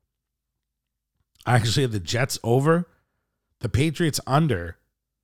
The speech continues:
the Dolphins over, and the freaking Bills over. I can't believe that. I just, I'm just realizing right now the, the Patriots are the only team in this division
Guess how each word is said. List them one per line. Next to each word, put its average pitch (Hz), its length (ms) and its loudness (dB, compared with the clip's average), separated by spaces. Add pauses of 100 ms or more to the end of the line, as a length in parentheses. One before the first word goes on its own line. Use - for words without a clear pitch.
(680)
the 113 80 2
Dolphins 131 600 4
over, 101 580 -4 (600)
and 135 200 0
the 123 40 0
freaking 156 460 2
Bills 135 300 4
over. 98 200 -2
I 127 140 0
can't 139 300 -2
believe 117 340 0
that. 90 240 -6
I 123 160 2
just, 123 400 -2
I'm 131 160 2
just 156 340 2
realizing 147 440 0
right 135 160 -4
now 135 180 -2
the, 95 180 -8 (200)
the - 100 -6
Patriots 143 400 -4
are 123 60 -8
the 120 100 -4
only 135 240 0
team 143 300 -4
in 135 40 -2
this 127 140 -4
division 113 500 -4